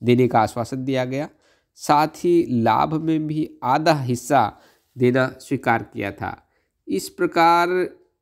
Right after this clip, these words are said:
अठारह सौ उनचास से उन्नीस सौ की अवधि में भारत को अट्ठावन करोड़ रुपए का घाटा उठाना पड़ा, जो, आ,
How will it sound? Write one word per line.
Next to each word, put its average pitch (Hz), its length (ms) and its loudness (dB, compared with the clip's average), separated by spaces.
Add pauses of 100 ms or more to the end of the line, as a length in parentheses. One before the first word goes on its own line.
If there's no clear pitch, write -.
(180)
अठारह 156 380 -8
सौ 151 160 -10
उनचास 143 540 -4
से - 560 -2
उन्नीस 147 500 -4
सौ 165 100 0
की - 160 -12
अवधि 120 500 -2
में 107 380 -2 (400)
भारत 143 460 -2
को 160 160 0
अट्ठावन 165 800 -4
करोड़ 135 380 0
रुपए 123 280 -6
का 120 140 -4
घाटा 117 400 -4
उठाना 113 440 -8
पड़ा, 123 360 -2 (560)
जो, 147 540 2 (640)
आ, 117 380 0